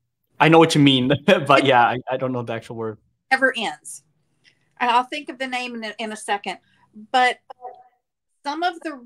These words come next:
Speaker 2: reasons, the legal reasons that those children were allowed to be taken, one of the big reasons is they accepted candy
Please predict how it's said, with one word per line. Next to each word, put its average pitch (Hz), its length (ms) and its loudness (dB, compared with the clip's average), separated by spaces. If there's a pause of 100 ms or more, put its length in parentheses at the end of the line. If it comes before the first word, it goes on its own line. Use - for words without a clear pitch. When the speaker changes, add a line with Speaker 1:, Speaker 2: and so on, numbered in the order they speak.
(120)
Speaker 2:
reasons, 285 480 -8
the 226 100 -4
legal 269 460 -6
reasons 254 600 -6
that 214 220 -8
those 226 240 -4
children 262 560 -4
were 220 140 -2
allowed 208 440 0
to 262 100 -10
be 233 160 -12
taken, 262 500 -8 (1000)
one 262 240 0
of 285 160 -6
the 254 80 -4
big 285 320 -10
reasons 269 640 -10
is 220 320 -2
they 226 380 -2
accepted 262 800 -6
candy 202 680 -10